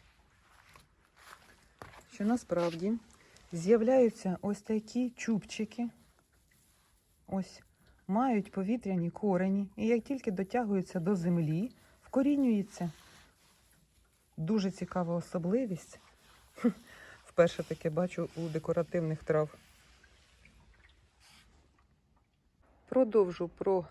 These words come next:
трави, поки є на що дивитись. Правильне місце посадки передусім.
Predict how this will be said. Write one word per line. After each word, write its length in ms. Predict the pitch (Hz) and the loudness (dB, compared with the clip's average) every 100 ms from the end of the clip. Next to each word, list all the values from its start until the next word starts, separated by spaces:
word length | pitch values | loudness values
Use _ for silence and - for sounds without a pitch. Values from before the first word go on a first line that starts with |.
| - | -8
трави, 400 | - 196 226 190 156 - - - - | 2 4 4 2 -2 -14 -20 -20 -10
поки 220 | - 180 185 | -8 -4 -2
є 140 | 175 | 0
на 120 | 165 | -2
що 160 | 170 175 | -4 -4
дивитись. 520 | 165 147 131 143 - - - - - - | -2 -4 -4 -8 -10 -20 -20 -20 -20 -8
Правильне 580 | 170 208 233 196 185 185 | 0 2 2 2 -2 -2
місце 340 | 180 190 - | -2 -4 -4
посадки 640 | - 156 - 240 - - 233 | -6 -8 -2 -2 -2 -4 -4
передусім. 920 | 226 160 175 170 156 156 - 151 143 | -2 -2 0 0 -4 -10 -8 -8 -8